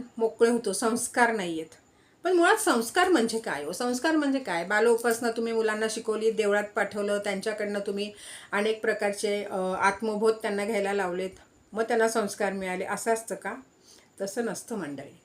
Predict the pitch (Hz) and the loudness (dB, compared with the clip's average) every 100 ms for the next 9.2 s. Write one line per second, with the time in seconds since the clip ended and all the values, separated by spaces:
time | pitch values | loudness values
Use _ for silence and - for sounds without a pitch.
0 | _ - 190 185 - - 214 214 170 170 | _ -6 -4 -4 -6 0 0 0 -6 -6
1 | 185 214 - - - - 214 233 240 247 | -6 -10 -14 -20 -18 -6 2 4 4 2
2 | 339 - 202 180 190 175 175 143 - 156 | -2 -2 -6 -4 -4 -4 -6 -8 -12 -16
3 | - 254 285 339 - 262 285 320 359 277 | -6 2 4 4 0 2 4 4 4 2
4 | 233 - 247 262 262 220 - 214 220 - | 2 0 0 0 0 -2 0 2 2 -2
5 | 165 165 139 - _ _ _ _ _ _ | -6 -6 -10 -10 _ _ _ _ _ _
6 | _ _ 208 240 311 - 175 - 220 254 | _ _ 0 2 2 -2 -10 -6 0 4
7 | 254 240 262 302 285 - 330 330 214 214 | 6 6 4 4 2 0 -2 -2 0 2
8 | 226 262 302 233 226 254 254 262 220 165 | 2 4 4 4 2 2 0 0 -2 -6
9 | - 147 | -8 -14